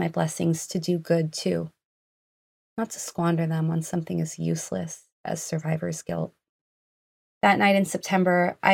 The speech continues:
asked to go to Roche because I could still look at it and dream.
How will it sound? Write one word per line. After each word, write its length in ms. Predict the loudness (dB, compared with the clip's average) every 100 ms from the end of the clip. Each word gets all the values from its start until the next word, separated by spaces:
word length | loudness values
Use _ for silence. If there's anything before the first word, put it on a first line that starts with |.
| 6
asked 160 | 2 -2
to 100 | 0
go 60 | 0
to 280 | 0 -2 0
Roche 360 | 0 0 0 -2 -2
because 500 | 0 0 0 -4 -8
I 100 | -4 -4
could 120 | -6 0
still 160 | 4
look 180 | 4 2
at 120 | 0 0
it 160 | 0
and 120 | 0 0
dream. 220 | 2 0